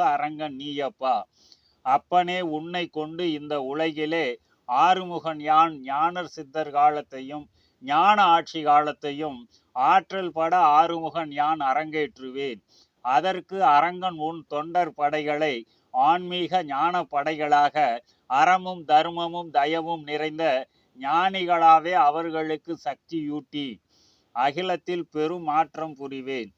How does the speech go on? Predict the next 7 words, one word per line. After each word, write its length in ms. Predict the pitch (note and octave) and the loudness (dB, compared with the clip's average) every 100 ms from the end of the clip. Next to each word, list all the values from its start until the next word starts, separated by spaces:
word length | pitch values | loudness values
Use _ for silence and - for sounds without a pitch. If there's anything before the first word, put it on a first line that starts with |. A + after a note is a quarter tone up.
| _ _ _ - | _ _ _ -6
அன்னதனால் 720 | A#2+ E3 F3+ E3+ E3 F3+ F3+ | -6 0 2 2 0 2 4
அரங்கன் 480 | D3+ D3 F3 F3 D#3+ - | 4 2 -2 -6 -8 -8
தொடர்பு 460 | C#3 D#3+ E3 D#3 C#3+ | -4 -4 -4 -8 -8
கொண்டு 380 | C#3+ C#3+ D#3 B2+ A#2 _ _ - | -10 -6 -4 -4 -6 _ _ -4
அகிலத்தார் 720 | B2 D3+ F3 F3 - E3+ D#3+ | -4 -2 -4 -4 -2 -4 -4
ஞானம் 460 | C#3 C#3 E3 E3 D3 | -6 -2 -2 -4 -6
பயின்றால் 500 | D3 D3 D3 D#3 | -8 -8 -2 -2